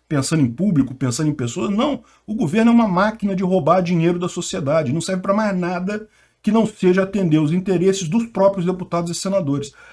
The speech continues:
Ah, e não adianta trocar não, porque é tudo a mesma coisa, não muda. Em-, é, é, é, a função do Estado é essa, é roubar. Enfim, Bolsonaro poderia ter vetado essa lei? Poderia. Poderia ter vetado todas as três, não faria diferença nenhuma. Mas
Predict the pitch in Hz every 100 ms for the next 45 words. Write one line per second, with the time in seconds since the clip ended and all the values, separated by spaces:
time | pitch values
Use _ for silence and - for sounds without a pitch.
0 | - 220 285 262 285 262 294 294 294 -
1 | 269 226 233 233 247 320 349 349 311 -
2 | - 123 220 220 226 120 113 - 165 -
3 | - 139 123 120 123 123 113 123 - 110
4 | - - 131 - 262 339 - - 190 233
5 | 233 208 156 143 - 123 147 185 131 120
6 | - _ _ _ _ _ _ _ 262 -
7 | 196 - - 139 240 233 208 208 214 214
8 | 185 208 190 180 170 151 - 170 143 123
9 | - 123 180 - - 392 330 202 123 -
10 | 175 190 196 196 196 202 196 277 285 254
11 | 226 220 214 214 214 196 190 185 190 196
12 | 214 202 170 117 95 190 233 226 -